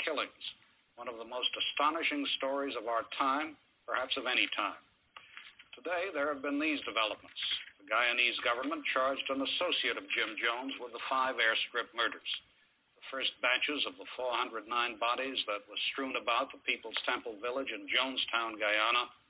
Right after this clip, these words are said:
were flown out. The search continued for People's Temple members who ran off into the jungle rather than swallow cyanide. And in many parts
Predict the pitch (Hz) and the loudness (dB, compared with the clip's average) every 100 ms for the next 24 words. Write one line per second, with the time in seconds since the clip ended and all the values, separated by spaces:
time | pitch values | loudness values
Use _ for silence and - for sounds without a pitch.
0 | _ 120 - - 123 120 110 85 - - | _ -8 -6 -2 -2 2 2 0 -6 -16
1 | _ _ _ _ 117 - - 214 - - | _ _ _ _ -10 -4 0 0 0 -2
2 | 120 - 185 143 139 147 117 113 - 139 | -2 -2 -2 -2 -4 -8 -8 -10 -4 -4
3 | 139 120 - 139 135 120 120 135 143 135 | -2 -4 -2 -2 -2 -6 -4 -4 -2 -2
4 | 131 120 127 135 143 143 - 135 127 131 | -2 -2 0 2 2 0 -2 -4 -6 -4
5 | - 151 135 98 87 101 110 110 107 107 | 2 2 2 -4 -6 -4 -4 -4 -8 -2
6 | - - 117 113 113 - 156 139 113 98 | -2 0 -2 -2 -2 2 2 4 2 2
7 | 82 - _ _ _ _ _ _ 101 113 | -2 -10 _ _ _ _ _ _ -16 -12
8 | 110 120 131 104 120 110 | -8 -2 -2 -2 -2 0